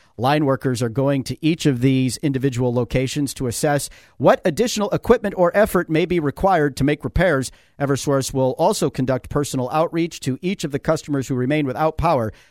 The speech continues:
to provide updates, and crews will continue to work twenty-four seven until every customer has been restored.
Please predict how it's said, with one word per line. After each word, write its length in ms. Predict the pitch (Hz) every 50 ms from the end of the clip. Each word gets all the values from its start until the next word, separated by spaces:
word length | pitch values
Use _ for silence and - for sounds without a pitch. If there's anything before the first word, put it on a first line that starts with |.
| _ _
to 80 | - 113
provide 340 | 127 120 127 135 135 127 - -
updates, 560 | 143 143 - - - 139 143 147 151 - -
and 220 | - 139 120 117 -
crews 300 | - 156 156 156 127 131
will 100 | 135 120
continue 460 | - - 123 - - 202 233 190 160
to 100 | 131 123
work 180 | 123 127 117 -
twenty-four 440 | - 151 139 135 123 - 135 117
seven 340 | - - 165 160 160 156 147 - - _ _ _
until 260 | - 113 - 131 123 123
every 200 | 139 123 135 -
customer 440 | - - 160 143 - - 123 117
has 140 | 107 117 110
been 200 | - 135 131 127
restored. 520 | 117 107 - - - 147 143 139 131 120